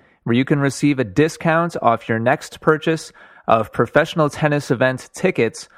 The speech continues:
by using the promotional code essential. Well, thank you very much for joining me today, and especially if you're a new listener. Last week, we got a whole bunch of new listeners, uh, a lot more downloads than normal.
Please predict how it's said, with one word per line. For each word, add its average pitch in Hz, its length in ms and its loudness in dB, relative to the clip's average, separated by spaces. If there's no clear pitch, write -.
by 113 180 4
using 143 420 0
the 139 100 0
promotional 131 580 0
code 120 460 0
essential. 113 800 -4
Well, 135 80 -8
thank 147 180 0
you 165 60 2
very 151 160 2
much 147 260 0
for 131 260 2
joining 147 380 0
me 151 100 0
today, 120 460 0
and 120 200 0
especially 180 600 0
if 160 200 -6
you're 156 280 2
a 127 640 0
new 139 280 2
listener. 110 600 -2
Last 131 340 2
week, 147 160 0
we 139 80 0
got 120 280 2
a 104 100 -4
whole 151 360 0
bunch 147 340 0
of 110 180 0
new 131 480 0
listeners, 143 640 0
uh, 107 220 2
a 82 40 -12
lot 120 240 0
more 143 160 2
downloads 127 560 0
than 113 160 -2
normal. 113 520 0